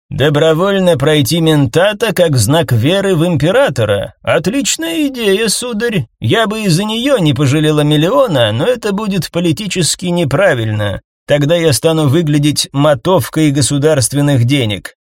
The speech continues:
«Мне деньги не особо нужны», осторожно заметил я.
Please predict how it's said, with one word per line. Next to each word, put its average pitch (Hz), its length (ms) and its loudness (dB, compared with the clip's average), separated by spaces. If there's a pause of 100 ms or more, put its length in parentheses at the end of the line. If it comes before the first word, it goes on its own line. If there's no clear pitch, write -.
(200)
«Мне 220 360 0
деньги 208 400 -2
не 214 280 -2
особо 202 380 0
нужны», 113 540 0 (180)
осторожно 117 580 0
заметил 113 440 0
я. 113 260 0